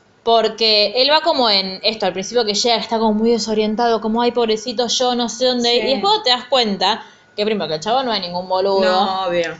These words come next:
Speaker 1: Que obviamente ellos, digo, como esto, no es, no es que él es malo y ella es buena, ni ella
Speaker 2: No,
Speaker 1: es mala y él
Speaker 2: totalmente.
Speaker 1: es bueno. Sino que es como un matiz constante en la, en, en la relación que tienen ellos
Speaker 2: Sí.
Speaker 1: y en, en, en un divorcio que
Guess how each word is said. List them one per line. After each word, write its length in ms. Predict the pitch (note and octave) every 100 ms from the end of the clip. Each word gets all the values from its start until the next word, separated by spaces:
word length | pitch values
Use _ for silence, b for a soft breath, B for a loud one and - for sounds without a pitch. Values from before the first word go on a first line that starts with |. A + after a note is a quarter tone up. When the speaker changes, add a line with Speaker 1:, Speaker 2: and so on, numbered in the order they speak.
| -
Speaker 1:
Que 200 | C#4 -
obviamente 800 | F4 G4+ F4+ F#4 F4+ E4+ F4 C#4+
ellos, 280 | D#4 F4 E4+
digo, 140 | C#4
como 120 | B3 C#4
esto, 260 | E4+ A3+
no 120 | B3
es, 120 | F4+ C4
no 120 | E4+
es 60 |
que 180 | - -
él 160 | - A3+
es 100 | A3
malo 240 | A3+ C4
y 60 | A#3
ella 160 | A3 G#3
es 60 |
buena, 180 | G3+ C4
ni 100 | A#3+
ella 180 | A#3 C4
Speaker 2:
No, 80 | C4+
Speaker 1:
es 60 |
mala 180 | B3+ B3
y 100 | G#3+
él 80 | G3+
Speaker 2:
totalmente. 560 | G3+ C4 B3+ B3 G#3+ F#3+
Speaker 1:
es 60 |
bueno. 160 | F3+ - -
Sino 380 | - F4 F#4+ G4
que 80 |
es 80 | E4
como 240 | - A3 A#3
un 100 | C#4+
matiz 380 | C#4+ C#4+ E4+
constante 880 | - C#4+ C#4 F4+ E4 C#4+ B3+ C4+ D4+ -
en 400 | G3+ F#3+ F#3 E3+
la, 540 | E3 D#3+ D#3 D3+ D3 -
en, 240 | - D3 -
en 260 | G#2 -
la 140 | - C#3
relación 400 | D3+ D#3+ B3+ B3
que 80 | A#3+
tienen 240 | B3 C4
ellos 420 | D4 C#4 C4+ D#4
Speaker 2:
Sí. 300 | - - A3+
Speaker 1:
y 80 | G3+
en, 160 | F3+ F3
en, 260 | F3 F3+ -
en 160 | D3 E3+
un 100 | G3+
divorcio 460 | G3 A3+ B3+ B3+
que 240 | E3+ D#3+